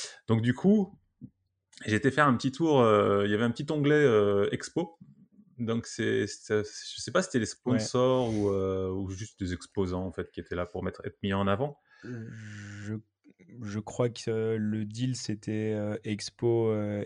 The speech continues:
Speaker 2: expo sponsor, hein, je
Speaker 1: Ouais,
Speaker 2: crois,
Speaker 1: ça devait
Speaker 2: hein.
Speaker 1: être ça, ouais.
Speaker 2: Je crois.
Speaker 1: Mm.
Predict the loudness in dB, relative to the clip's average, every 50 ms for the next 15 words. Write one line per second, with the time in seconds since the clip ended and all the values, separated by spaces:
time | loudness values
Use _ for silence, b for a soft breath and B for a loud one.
0 | -6 -8 -10 -10 -10 -6 -6 -6 -4 -4 -4 -4 -4 -4 -2 -4 -4 -4 -4 -8
1 | -10 -10 -6 0 2 4 4 6 4 4 2 0 0 -2 -2 -2 -2 -2 -2 0
2 | 0 -2 -4 -4 -6 -10 -12 -12 -10 -8 -4 -2 -2 -2 -4